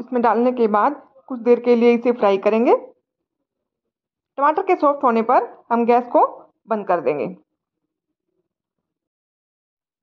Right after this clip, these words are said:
थोड़ा सा इसे ठंडा होने देंगे और फिर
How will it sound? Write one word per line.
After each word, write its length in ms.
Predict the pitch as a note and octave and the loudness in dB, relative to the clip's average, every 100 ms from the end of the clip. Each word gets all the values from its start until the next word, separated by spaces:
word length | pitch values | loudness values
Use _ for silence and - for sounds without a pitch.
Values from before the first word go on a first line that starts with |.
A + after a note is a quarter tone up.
| _ _ _ - | _ _ _ -2
थोड़ा 180 | A#3+ A#3+ | 0 2
सा 160 | A#3+ | 0
इसे 220 | B3 B3 | 0 0
ठंडा 320 | C4+ B3 A3 C4 | -2 2 4 4
होने 260 | B3 B3 | 4 4
देंगे 300 | B3 C4 E4 C5 - - - | 4 4 4 2 -2 -20 -8
और 120 | B3 | -6
फिर 200 | B3 D#4 | -2 2